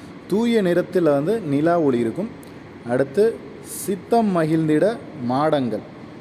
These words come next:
அப்படின்றது தான் இதற்கான விடை. அப்போ ஆப்ஷன் ஏ ரெண்டு, மூணு, ஒண்ணு அப்படின்றது. இதற்கு அடுத்து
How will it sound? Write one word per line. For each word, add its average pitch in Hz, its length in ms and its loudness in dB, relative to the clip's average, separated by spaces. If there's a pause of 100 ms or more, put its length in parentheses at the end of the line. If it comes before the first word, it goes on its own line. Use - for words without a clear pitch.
(480)
அப்படின்றது 117 440 0
தான் 156 120 0
இதற்கான 110 380 -2
விடை. 95 180 -10 (180)
அப்போ 175 240 -4 (200)
ஆப்ஷன் 120 400 -4
ஏ 143 200 2 (220)
ரெண்டு, 185 460 2 (100)
மூணு, 170 380 -2 (200)
ஒண்ணு 131 240 -2 (540)
அப்படின்றது. 110 480 -6 (1120)
இதற்கு 113 200 -2
அடுத்து 131 340 0